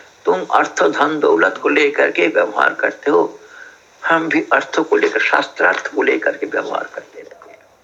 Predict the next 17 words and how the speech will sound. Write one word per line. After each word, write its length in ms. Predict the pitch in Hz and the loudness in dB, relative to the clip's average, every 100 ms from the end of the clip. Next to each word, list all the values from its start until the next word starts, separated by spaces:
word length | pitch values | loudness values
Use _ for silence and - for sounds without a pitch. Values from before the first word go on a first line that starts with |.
| _ _ - - _ - | _ _ -20 -20 _ -2
ये, 200 | 165 160 | 2 2
यही 120 | 175 | 2
हमारी 340 | 127 123 - | 2 2 0
धन 240 | - - - | -2 -4 -4
है। 220 | - - - - - - - - | -10 -18 -20 -20 -16 -12 -12 -2
और 60 | 139 | -2
तुम 280 | - 202 185 | 0 -2 2
जो 120 | 170 | 2
है 180 | 170 170 | 2 0
तुम्हारे 300 | 160 160 - | -2 0 2
शत्रु 420 | 156 143 - 156 | 2 0 -2 -2
के 120 | 160 | -2
दर्प 380 | 147 139 143 143 | 2 2 2 0
को 120 | 147 | -2
चूर्ण 360 | - 147 - 196 | 0 0 0 0
करते 340 | - 160 175 | 0 -2 -2
हो, 240 | 165 - | -2 -2